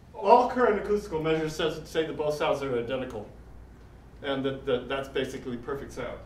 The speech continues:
Okay, and I'm, I'm trying to say that that's just not true. And the, the sound has no presence because the, this I R randomizes the phases above harmonic, harmonics above a thousand hertz.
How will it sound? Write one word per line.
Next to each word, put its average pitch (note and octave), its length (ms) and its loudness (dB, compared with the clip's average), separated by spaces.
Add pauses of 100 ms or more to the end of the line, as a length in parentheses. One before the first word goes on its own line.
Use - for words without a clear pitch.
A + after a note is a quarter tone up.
(260)
Okay, - 220 -16 (600)
and D#3+ 120 2
I'm, D#3 200 2
I'm D#3+ 160 0
trying C#3+ 280 2
to D#3 80 -2
say D#3+ 180 4
that D#3 320 -4
that's F#3 220 -2
just - 200 -6
not - 200 2
true. G#3+ 300 -4 (440)
And F3 280 4 (200)
the, F#3 360 -8
the G3 60 0
sound B3+ 280 4
has A#3 140 4
no A3 160 4
presence A#3+ 420 4
because F3+ 460 -4
the, F3 120 -2 (160)
this G#3 280 -2
I F3 180 0
R C#3+ 460 2 (260)
randomizes F3 680 2
the G3+ 80 -8
phases B2 420 -4
above C#3+ 340 -2 (180)
harmonic, D3+ 440 -8 (300)
harmonics - 500 -4
above B2+ 260 -6
a B2 40 -12
thousand B2 360 -10
hertz. - 220 -14